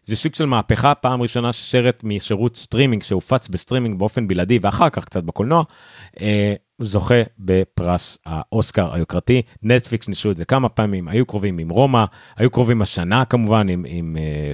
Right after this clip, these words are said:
Story of the Dog, נראה לי קוראים לזה, עם, אה, בנדיקט קמברבץ', אה, ולא הצליחו.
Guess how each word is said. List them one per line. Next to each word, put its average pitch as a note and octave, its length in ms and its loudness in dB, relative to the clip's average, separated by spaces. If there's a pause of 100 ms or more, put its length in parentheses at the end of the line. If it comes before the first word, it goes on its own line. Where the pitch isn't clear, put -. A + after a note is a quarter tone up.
Story F2 240 -2
of D2 120 -8
the D#2 120 -4
Dog, A2 160 0
נראה G2+ 160 0
לי F#2+ 60 -2
קוראים F#2+ 260 -6
לזה, F#2 180 -4 (500)
עם, D#2+ 220 -8
אה, D#2+ 300 -6
בנדיקט E2 320 -4
קמברבץ', A2 480 2 (320)
אה, F#2+ 180 -4 (120)
ולא A2+ 260 6
הצליחו. A#2 460 2